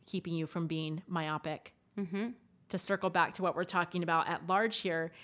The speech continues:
Speaker 1: because when we get too nearsighted and we lose sight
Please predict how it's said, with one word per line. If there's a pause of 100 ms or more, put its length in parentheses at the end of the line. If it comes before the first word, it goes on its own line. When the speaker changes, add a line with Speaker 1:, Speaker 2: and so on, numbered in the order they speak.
(320)
Speaker 1:
because
when
we
get
too
nearsighted (340)
and
we
lose
sight